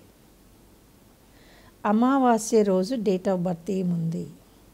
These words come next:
ఏ తేదీ ఉంది, ఆ తేదీలలో ఏ నెంబరు అన్నిటికంటే హయ్యెస్ట్ ఫ్రీక్వెన్సీలో ఉంది. అమావాస్య రోజు అద్భుతమైన డాక్టర్ పుట్టడా? అమావాస్య నాడు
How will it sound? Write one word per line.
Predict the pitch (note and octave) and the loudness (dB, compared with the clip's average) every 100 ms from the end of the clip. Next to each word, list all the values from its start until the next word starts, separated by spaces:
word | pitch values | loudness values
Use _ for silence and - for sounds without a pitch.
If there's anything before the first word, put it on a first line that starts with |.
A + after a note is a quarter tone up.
| _ _ _ _ _ _ _ - - - - | _ _ _ _ _ _ _ -20 -20 -16 -4
ఏ | G3 A#3+ | 4 4
తేదీ | C4+ B3 A3+ A#3 | 6 6 6 6
ఉంది, | G#3+ F#3 F3 F#3+ D#3+ - - - _ _ - - _ - - - | 4 2 2 0 -2 -8 -20 -20 _ _ -20 -20 _ -20 -12 -2
ఆ | G#3 C4+ | 0 0
తేదీలలో | C#4+ B3+ A3+ G#3+ G#3 F#3 F#3+ G#3 | 2 4 4 4 2 2 2 2
ఏ | F3 F3+ A#3 | 0 0 2
నెంబరు | C#4 G#3+ G3+ A#3+ D4 C4+ E3 - | 2 2 2 2 2 0 -2 -2
అన్నిటికంటే | A3 C#4 D4+ C4+ A#3+ G#3+ G#3+ F3+ | 2 2 0 -4 -2 0 0 -2
హయ్యెస్ట్ | C#3+ G3 G#3+ E4 E4 - | 0 0 2 0 -2 -8
ఫ్రీక్వెన్సీలో | C#4+ A3+ A3 A#3+ G#3+ G#3+ G#3 F#3+ B3 | -6 -6 -6 -2 0 0 -2 -2 -2
ఉంది. | A#3 D#3+ D#3 A#3 - _ - - - _ _ _ _ _ _ _ _ - _ _ _ _ G3 | -4 -6 -8 -16 -20 _ -20 -20 -20 _ _ _ _ _ _ _ _ -20 _ _ _ _ -4
అమావాస్య | G3 A#3+ C4 B3+ B3 A#3+ | 0 0 0 -2 0 0
రోజు | G#3 G3 G3+ | 0 0 -2
అద్భుతమైన | F#3 A3+ A3+ A3+ G#3 | 0 -2 0 0 0
డాక్టర్ | F#3 F#3 G3+ G3+ - | 0 -2 -4 -10 -10
పుట్టడా? | F#3+ G3+ A#3 - _ _ _ _ _ _ _ _ - - - - - | -8 -6 -8 -10 _ _ _ _ _ _ _ _ -20 -20 -20 -8 0
అమావాస్య | G#3+ C4+ D4 C4+ B3 - | 2 4 2 0 -2 -2
నాడు | A3+ A3 G#3 F#3+ | -2 0 0 0